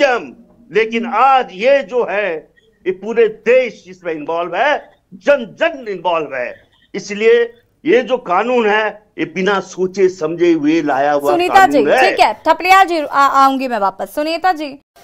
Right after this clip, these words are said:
Speaker 2: आपने कहा बैठकर बातचीत करनी चाहिए, विपक्ष कह रहा है, "पहले बैठकर बातचीत क्यों नहीं करते हैं, कानून थोपने के बाद आपको बातचीत करने की याद क्यों आती है जब विरोध होना शुरू हो जाता है?" और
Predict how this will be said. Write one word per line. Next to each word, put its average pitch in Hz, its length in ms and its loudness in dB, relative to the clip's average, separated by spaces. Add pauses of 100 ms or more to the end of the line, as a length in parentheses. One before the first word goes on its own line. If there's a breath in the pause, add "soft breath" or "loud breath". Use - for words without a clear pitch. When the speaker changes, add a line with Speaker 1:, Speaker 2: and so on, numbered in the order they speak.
(880 soft breath)
Speaker 2:
आपने 277 360 -2
कहा 330 280 2
बैठकर 311 440 0
बातचीत 285 520 -4
करनी 262 320 -8
चाहिए, 220 400 -6 (160)
विपक्ष 262 360 -6
कह 269 180 -6
रहा 277 120 -2
है, 285 60 -2
"पहले 277 360 -4
बैठकर 277 380 -8
बातचीत 269 500 -8
क्यों 262 160 -12
नहीं 254 160 -10
करते 226 340 -8
हैं, 220 160 -16
कानून 254 380 -2
थोपने 277 400 -10
के 294 120 -8
बाद 254 280 -2
आपको 285 260 -6
बातचीत 254 460 -8
करने 262 320 -10
की 277 120 -12
याद 247 200 -4 (100)
क्यों 240 220 -10
आती 226 200 -12
है 233 80 -6
जब 226 200 -10
विरोध 247 280 -6
होना 233 240 -8
शुरू 226 260 -12
हो 220 120 -12
जाता 190 320 -8
है?" - 80 -14 (760 soft breath)
और 262 200 2